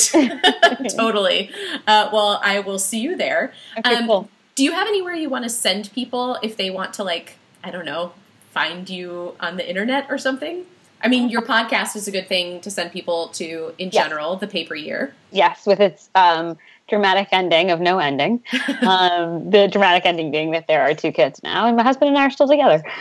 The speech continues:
Speaker 2: Um, but
Speaker 1: You
Speaker 2: yeah.
Speaker 1: guys can just run this episode as the last episode of your podcast
Speaker 2: I
Speaker 1: if you
Speaker 2: feel
Speaker 1: want.
Speaker 2: I love that idea. Yeah, we don't need Evan to weigh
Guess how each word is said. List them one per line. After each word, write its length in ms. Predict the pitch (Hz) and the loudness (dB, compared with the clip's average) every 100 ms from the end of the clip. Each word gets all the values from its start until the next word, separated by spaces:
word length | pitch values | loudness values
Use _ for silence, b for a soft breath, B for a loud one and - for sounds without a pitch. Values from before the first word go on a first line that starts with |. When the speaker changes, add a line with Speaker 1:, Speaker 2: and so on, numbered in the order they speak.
| B B | B B
Speaker 2:
Um, 420 | 214 220 208 196 - | 6 6 4 2 4
but 100 | 285 | 6
Speaker 1:
You 80 | 359 | 8
Speaker 2:
yeah. 100 | 427 | 6
Speaker 1:
guys 80 | |
can 140 | 403 349 | 4 2
just 180 | 349 220 | 2 2
run 200 | 214 208 | 2 2
this 160 | 208 | 0
episode 400 | 196 190 196 180 | 0 0 0 2
as 100 | 180 | 2
the 60 | 185 | 2
last 240 | 170 170 180 | 2 2 0
episode 380 | 170 190 175 | -2 0 -2
of 80 | 160 | -2
your 120 | 160 | -4
podcast 360 | - 151 - 160 | 0 0 2 2
Speaker 2:
I 40 | 311 | 2
Speaker 1:
if 100 | 151 | 2
you 80 | 147 | 0
Speaker 2:
feel 80 | |
Speaker 1:
want. 180 | 156 143 - _ - | 0 0 -10 _ 2
Speaker 2:
I 120 | 240 | 4
love 180 | 285 320 | 6 4
that 120 | 392 | 4
idea. 300 | - 139 - 104 | 0 -2 0 2
Yeah, 160 | 208 | 2
we 120 | 147 220 | 4 4
don't 160 | 302 | 4
need 160 | 165 139 | 2 0
Evan 260 | 107 139 156 | 0 0 0
to 80 | |
weigh 220 | 135 104 | 2 4